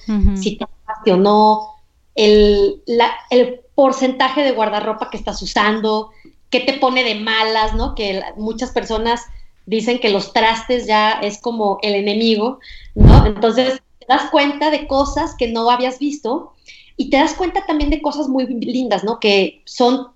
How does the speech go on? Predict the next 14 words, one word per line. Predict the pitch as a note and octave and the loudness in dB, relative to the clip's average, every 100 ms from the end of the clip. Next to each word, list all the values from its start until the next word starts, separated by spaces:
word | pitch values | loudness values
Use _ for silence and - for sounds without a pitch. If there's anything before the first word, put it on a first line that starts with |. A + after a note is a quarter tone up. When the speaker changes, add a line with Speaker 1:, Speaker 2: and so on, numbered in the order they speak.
| _ | _
Speaker 2:
casi | - C4 D#4 | -4 0 0
todas | D4 B3 C#4+ D4+ - | 2 0 0 -2 -4
de | G#3 G3 - | -2 -2 -2
calidad | G#3 G#3+ A3 | -2 0 0
de | A3+ | -2
tiempo, | A3+ G#3+ F3+ - _ _ _ - | -2 -4 -4 -6 _ _ _ -4
lo | F#3 | -2
que | G#3 | 0
hemos | G#3+ A3+ A3 _ _ _ | 0 -2 -6 _ _ _
reconsiderado | - A3 A3 G#3+ A3 A3 A3+ A#3+ | -4 -2 2 0 2 2 2 0
en | |
esta | B3 A#3 A#3+ | 0 -4 -4
pausa, | G#3+ F#3 F3+ | -2 -2 -4
¿no? | F3+ B3 | -8 -10